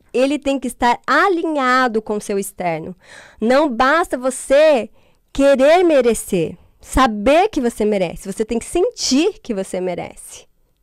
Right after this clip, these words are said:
tá? E eu sempre falo que, caso contrário, você vai sempre achar que isso é destino.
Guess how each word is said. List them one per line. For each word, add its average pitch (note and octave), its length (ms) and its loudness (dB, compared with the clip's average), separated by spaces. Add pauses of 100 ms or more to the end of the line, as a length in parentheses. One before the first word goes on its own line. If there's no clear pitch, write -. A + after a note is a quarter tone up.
(160)
tá? C4 280 -4 (440)
E G3+ 80 -2
eu A3 80 0
sempre G4 400 0
falo C4 600 -2 (800)
que, A3+ 140 -8
caso F#4 560 2
contrário, A3+ 720 -4 (1000)
você B3 320 0
vai C4 160 0
sempre G#4+ 360 0
achar D#4+ 260 -4
que C#4+ 180 -4
isso C#4+ 200 -4
é C#4+ 60 0
destino. D4 760 -2